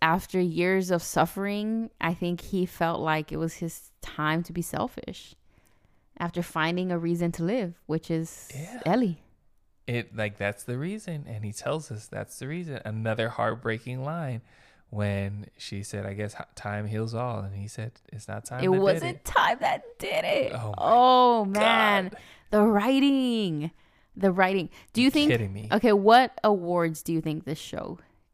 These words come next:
Speaker 1: could potentially win? And th-, that's my first question. Second question is,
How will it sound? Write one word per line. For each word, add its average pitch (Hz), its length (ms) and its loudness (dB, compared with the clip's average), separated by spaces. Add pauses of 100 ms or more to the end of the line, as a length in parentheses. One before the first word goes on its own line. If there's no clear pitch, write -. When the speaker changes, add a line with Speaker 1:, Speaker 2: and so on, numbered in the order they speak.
(140)
Speaker 1:
could 175 160 -8
potentially - 560 -6
win? 95 340 -6 (160)
And 226 420 2 (220)
th-, - 140 -14
that's 175 200 -2
my 165 60 -2
first 156 200 -6
question. 165 260 -6
Second 170 260 -4
question 165 320 -2
is, 156 120 -6